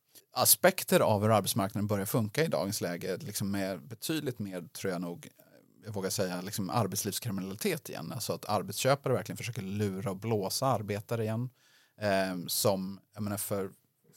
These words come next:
fyrtio år sedan föreställer jag mig att, eh, jag menar, då var jag, även jag ganska ung, liksom, så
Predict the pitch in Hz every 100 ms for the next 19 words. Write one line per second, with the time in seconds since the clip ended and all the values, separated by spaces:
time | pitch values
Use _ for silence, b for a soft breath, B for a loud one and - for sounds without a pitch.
0 | - 107 - 170 117 - 95 - 92 101
1 | 95 92 95 - 95 95 95 - - -
2 | - 110 101 104 107 107 127 107 113 120
3 | 120 113 - 58 98 101 - 101 117